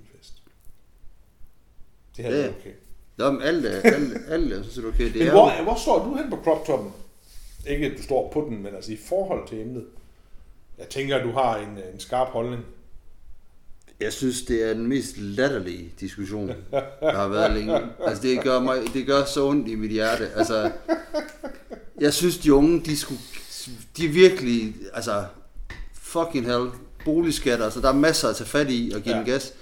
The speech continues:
Speaker 1: Ja.
Speaker 2: Og jeg synes, det er så sjovt, inden ved os, der havde vi, øh, nogle få, der, der taget crop tops på den her dag.
Speaker 1: Mm.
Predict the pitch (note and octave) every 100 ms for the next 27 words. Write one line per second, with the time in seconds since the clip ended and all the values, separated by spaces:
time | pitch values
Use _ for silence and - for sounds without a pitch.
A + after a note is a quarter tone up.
0 | - G#2+ - A#2+ F3+ D3+ C3+ B2 D#3 C#3+
1 | C#3 D3 C3 C#3+ - B2 C3 C3 A2 F2
2 | E2+ E2 D#2+ E2+ - - - - - -
3 | - - - - - - B2 A#2+ - F#3+
4 | E3+ - - - - F#2 E2 D#2+ - -
5 | - G2+ - G#2+ A2 - C#3+ - G2+ G2
6 | - A2 G2+ G2+ G2+ A2 - - - C#3+
7 | C3 A2+